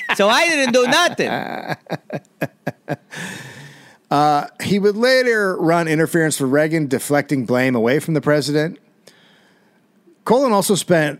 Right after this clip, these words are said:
Speaker 2: the Reagan years ramping up his Cold War rhetoric and pushing for more military spending against what was a declining Soviet Union.
Speaker 1: Yes, but Dave, a lot of times I find the declining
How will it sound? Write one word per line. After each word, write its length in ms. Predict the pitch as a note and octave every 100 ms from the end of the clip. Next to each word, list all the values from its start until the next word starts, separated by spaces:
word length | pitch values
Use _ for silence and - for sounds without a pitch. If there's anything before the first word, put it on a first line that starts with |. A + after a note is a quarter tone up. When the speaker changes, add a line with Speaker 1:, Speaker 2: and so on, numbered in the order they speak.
| _
Speaker 2:
the 120 | C#3+
Reagan 280 | C#3 C#3+ C3
years 340 | B2+ B2 A2
ramping 360 | C3 C3 C#3+ B2+
up 280 | A#2 B2 -
his 160 | A#2+ G#2+
Cold 360 | - A#2 B2
War 200 | A2+ A2+
rhetoric 600 | G#2 G#2+ G#2+ G#2 G2+ - -
and 300 | A2+ G#2 G#2
pushing 340 | B2 - B2
for 120 | G#2
more 180 | A#2 A2+
military 500 | A2 A2 G#2+ A2 G#2
spending 520 | - D#3 C#3 G#2 G2+ A#2+
against 480 | G#2 G2+ G2+ -
what 160 | A2+ G2
was 220 | G#2 G2
a 100 | G2+ F#2+ _
declining 840 | A#2 - A2 G#2+ G#2+ G2 F#2 G2 -
Soviet 460 | - G2 G2 G#2
Union. 400 | G2+ F#2+ E2+ E2+ _ _ _ _ _ _ -
Speaker 1:
Yes, 200 | A#2 A2+
but 180 | C3 A2+
Dave, 240 | D#3 C#3+
a 100 | C#3+
lot 220 | C#3 D#3
of 80 | E3+
times 300 | E3 C#3 B2
I 100 | A#2
find 260 | A2+ A#2+ A#2
the 80 | G#2
declining 680 | A2 - B2 B2+ A#2 G2+